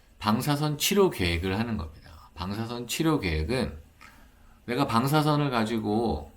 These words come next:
암을 치료할 때 어떻게 해야 암에만 방사선을 많이 주고 정상 조직에는 방사선을 안 주게 되느냐를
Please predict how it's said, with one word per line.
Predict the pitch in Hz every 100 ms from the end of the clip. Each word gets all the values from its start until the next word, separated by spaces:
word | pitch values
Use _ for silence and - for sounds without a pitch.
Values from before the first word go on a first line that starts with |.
| - -
암을 | 90 104 123 117 117
치료할 | - 147 135 131 -
때 | 143 101 - - - - - -
어떻게 | 101 107 160 - 156
해야 | 151 170 160 180 214 214 - - - _ _ _ - _ -
암에만 | 92 110 143 147 147 143
방사선을 | - 87 98 110 107 110 113 147 196 - - - - _ - _
많이 | 90 92 113 110
주고 | 85 76 - - - _ _ -
정상 | - 92 107 123 120
조직에는 | 104 98 90 92 113 196 214 - - - -
방사선을 | - 90 98 92 95 104 107 - -
안 | 87 107
주게 | 110 131 117
되느냐를 | 82 80 78 80 82 139 190 214